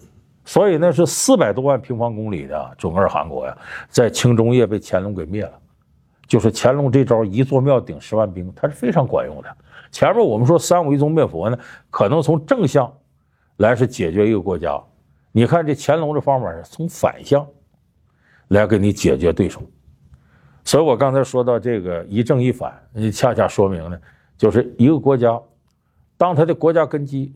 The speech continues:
遭到冲击的时候，他是不会在意识形态上有任何手软的。而这一点呢，中国和其他国家还不一样。我们说欧洲当时的教会呢，占据很大的统治地位，甚至一个国王的加冕都要神权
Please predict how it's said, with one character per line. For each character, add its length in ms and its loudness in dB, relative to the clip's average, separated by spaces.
遭 220 2
到 100 2
冲 260 -6
击 160 -2
的 100 -2
时 120 -10
候， 160 -14
他 180 2
是 120 2
不 220 -2
会 180 4
在 160 2
意 160 -6
识 100 -2
形 180 -10
态 220 0
上 120 -8
有 120 -10
任 240 2
何 160 -6
手 200 -8
软 260 -6
的。 80 -20
而 140 4
这 200 4
一 60 2
点 240 0
呢， 100 -8
中 220 0
国 160 4
和 220 2
其 220 -6
他 320 0
国 180 -6
家 120 0
还 100 -6
不 140 -10
一 60 -6
样。 160 -4
我 80 2
们 80 4
说 120 4
欧 220 2
洲 180 0
当 180 0
时 160 -6
的 80 -4
教 220 0
会 240 -4
呢， 100 -12
占 180 2
据 100 2
很 220 -12
大 180 0
的 80 -2
统 220 -18
治 60 -10
地 140 -10
位， 180 -10
甚 220 2
至 80 4
一 80 2
个 80 6
国 240 4
王 160 0
的 80 2
加 200 2
冕 240 -6
都 120 4
要 60 4
神 240 -6
权 260 -2